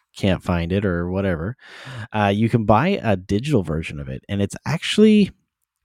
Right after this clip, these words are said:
very, I don't know, accurate translation to the board game. So you can buy it on I O S, Android, and I believe it's on Steam as well. Um, and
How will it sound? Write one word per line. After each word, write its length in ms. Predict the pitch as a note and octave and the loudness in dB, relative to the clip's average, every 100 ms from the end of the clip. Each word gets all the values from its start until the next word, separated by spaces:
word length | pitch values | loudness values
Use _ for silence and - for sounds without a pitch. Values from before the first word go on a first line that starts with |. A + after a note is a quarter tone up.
| - | -12
very, 880 | G#2 A2 C3+ D#3+ D#3+ D#3+ D#3+ D3+ - _ _ _ _ _ _ _ _ _ | 0 4 6 6 4 4 4 2 -4 _ _ _ _ _ _ _ _ _
I 60 | G#2 | -4
don't 100 | F#2+ | -4
know, 140 | E2 - | -6 -8
accurate 680 | G2 A2 - G#2+ F2 C#2 - - _ _ _ _ - | -4 -4 -2 -2 -2 -4 -14 -18 _ _ _ _ -4
translation 920 | B2 A2 G2+ F#2+ F#2 F#2 F2+ D#2+ E2 _ _ - | 0 2 0 0 -2 -2 -8 -10 -14 _ _ -2
to 100 | G2+ | -2
the 80 | |
board 280 | F2 F2 F2 | 0 -4 -4
game. 180 | E2+ D2+ | -6 -10
So 140 | - | -4
you 80 | G#2 | -2
can 140 | G2 G2 | 0 0
buy 180 | G#2 | 4
it 80 | C3 | 4
on 540 | A#2 G#2 G#2 G2+ F#2+ F#2 | 4 4 4 4 2 0
I 220 | G2 G#2+ | 2 4
O 100 | G2 | 4
S, 260 | G2 - - | 4 0 -8
Android, 480 | F#2+ F#2 F#2+ F#2 F2+ | -2 -2 2 4 2
and 200 | - F2 | 0 -2
I 40 | E2+ | 2
believe 200 | F#2 A2 | 4 4
it's 100 | G2+ | 4
on 120 | E2+ | 0
Steam 440 | - - F#2 F2+ | -2 0 2 2
as 160 | E2 F2 | -2 -4
well. 360 | E2+ E2 D2 - - - - - - | -4 -4 -6 -12 -20 -20 -20 -20 -10
Um, 400 | F#2 F#2 F2+ F2 - _ _ _ _ - | -4 -2 -2 -6 -12 _ _ _ _ -2
and 420 | A2 A2+ A2 A2 | 2 2 0 -2